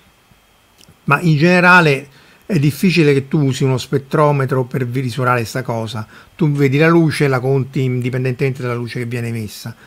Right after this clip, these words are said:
e guardi la topologia del tuo anello. Ehm, questo appunto è quello nell'acqua, questo qui è nell'aria e appunto poi c'è una soglia sotto, sopra la quale non emetti più perché non riesci a emettere la radiazione ultravioletta o comunque.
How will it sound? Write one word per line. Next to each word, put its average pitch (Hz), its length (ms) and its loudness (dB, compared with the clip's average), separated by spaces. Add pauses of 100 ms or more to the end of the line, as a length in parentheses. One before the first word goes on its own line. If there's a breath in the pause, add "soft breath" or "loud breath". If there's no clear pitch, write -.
(140 loud breath)
e 160 100 -6
guardi 127 300 2
la 123 100 2
topologia 127 520 0
del 117 180 -6
tuo 120 140 -8
anello. 107 420 -10 (640 soft breath)
Ehm, 127 1400 -4 (260)
questo 156 320 0
appunto 143 360 -4
è 123 80 -4
quello 127 260 2
nell'acqua, 143 520 0
questo - 280 -12
qui 156 120 -4
è - 20 0
nell'aria 165 720 2
e 160 180 0
appunto 127 640 -8 (200)
poi 131 160 -4
c'è 110 120 -6
una 139 100 -2
soglia 127 300 -2
sotto, 107 300 -8
sopra 127 200 -8
la 131 80 -2
quale 120 200 -4
non 113 140 -6
emetti 113 340 -8
più 120 200 -8
perché - 400 -12 (500 soft breath)
non 135 180 0
riesci 123 340 -2
a - 20 -4
emettere 123 320 -6
la 117 60 -6
radiazione 117 600 -10
ultravioletta 110 800 -12
o 110 80 -16
comunque. 107 280 -18